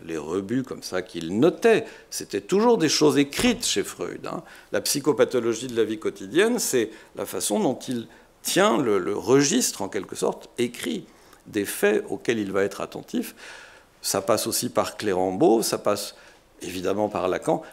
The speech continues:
Comment on, on a, on est arrivé progressivement à délinéer les,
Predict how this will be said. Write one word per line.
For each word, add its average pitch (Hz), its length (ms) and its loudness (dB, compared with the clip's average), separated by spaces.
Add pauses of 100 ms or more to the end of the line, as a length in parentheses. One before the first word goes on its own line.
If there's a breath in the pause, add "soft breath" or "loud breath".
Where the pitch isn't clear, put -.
(140 loud breath)
Comment 139 280 4
on, 110 180 0 (160)
on 113 160 -2
a, 110 180 0 (680)
on 110 160 -4
est 113 180 0
arrivé 117 480 4
progressivement 135 1300 0
à 104 120 -2
délinéer 117 840 4
les, 90 280 -4